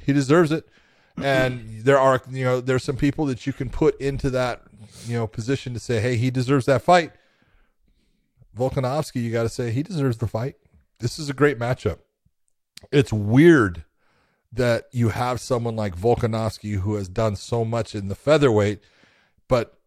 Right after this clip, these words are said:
Islam, has, he just won that title, but there's so much respect for his skill set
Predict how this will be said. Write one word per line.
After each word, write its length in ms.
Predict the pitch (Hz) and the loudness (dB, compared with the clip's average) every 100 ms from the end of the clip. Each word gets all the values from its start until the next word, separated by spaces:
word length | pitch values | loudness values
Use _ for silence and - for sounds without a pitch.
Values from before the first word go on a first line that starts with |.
| - | -2
Islam, 640 | 143 175 139 131 117 117 120 _ _ _ _ _ _ _ _ _ _ | 4 4 6 4 4 2 -6 _ _ _ _ _ _ _ _ _ _
has, 260 | 107 - - | -12 -12 -10
he 140 | 127 | -6
just 240 | 151 196 - | -4 -2 2
won 300 | 180 220 190 | 6 6 4
that 220 | 147 - | 0 4
title, 500 | 180 190 147 110 - _ _ _ _ _ - | 4 6 4 0 -6 _ _ _ _ _ -2
but 180 | 123 - | -2 0
there's 160 | 127 - | -2 2
so 200 | 151 147 | 4 4
much 260 | 143 - | 2 0
respect 480 | 120 - - 127 117 | -6 -4 -2 0 0
for 180 | - 110 | -4 -2
his 200 | 104 101 | -2 -4
skill 380 | - - 123 113 | -8 0 0 0
set 360 | - 98 80 | -4 -10 -10